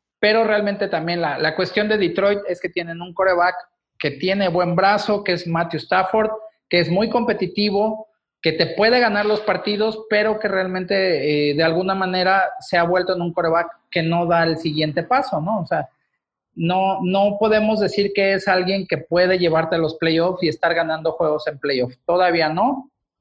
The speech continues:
Probablemente, eh, pues, porque la defensiva de Detroit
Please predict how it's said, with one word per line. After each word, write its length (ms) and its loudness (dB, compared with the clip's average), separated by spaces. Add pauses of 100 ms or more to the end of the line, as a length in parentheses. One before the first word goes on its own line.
(220)
Probablemente, 1160 2
eh, 160 -4
pues, 380 -8 (220)
porque 420 0
la 140 2
defensiva 640 0
de 120 0
Detroit 400 -2